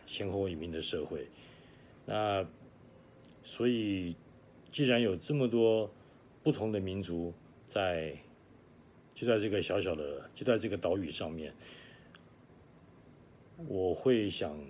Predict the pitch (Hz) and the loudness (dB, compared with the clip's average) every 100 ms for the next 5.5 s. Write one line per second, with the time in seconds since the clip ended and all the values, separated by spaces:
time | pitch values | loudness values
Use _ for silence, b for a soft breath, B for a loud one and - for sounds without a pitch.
0 | - - 139 117 107 104 92 95 98 87 | -16 -4 -2 0 0 -2 -2 -4 -2 -4
1 | 82 98 92 85 71 73 120 98 95 90 | -4 -4 -4 -6 -10 -6 -4 -4 -2 0
2 | 87 - 98 90 90 80 76 78 82 - | -2 -4 -6 -6 -6 -4 -6 -4 -6 -6
3 | - 73 73 67 - B B B B B | -10 -10 -10 -14 -16 B B B B B
4 | B - - 107 95 85 101 107 95 85 | B -10 -2 0 0 -2 -2 -2 -2 -2
5 | 101 95 87 98 85 | -2 -4 -2 -4 -4